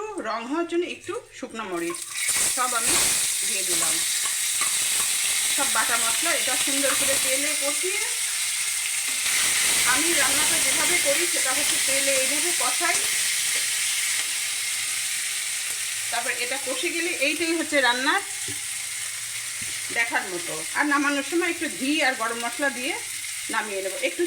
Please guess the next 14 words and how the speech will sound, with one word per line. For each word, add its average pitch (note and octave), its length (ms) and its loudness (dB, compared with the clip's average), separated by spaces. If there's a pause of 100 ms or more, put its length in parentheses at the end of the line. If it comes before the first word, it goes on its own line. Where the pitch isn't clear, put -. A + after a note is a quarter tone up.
চিনিও E4+ 340 2
দেওয়া C#4 200 6
যেতে A#3 160 -2 (100)
পারে, G#3 180 2 (420)
যার C#4 160 8 (100)
পছন্দ D#4+ 320 4 (140)
হবে C#4+ 180 2 (100)
দেবে, B3+ 220 4 (520)
আর B3+ 140 0
না A#3+ 120 6
হলে D#4+ 160 0 (360)
স্কিপ D#4 220 -4 (100)
করতে F3+ 320 -4
হবে। D3+ 200 -6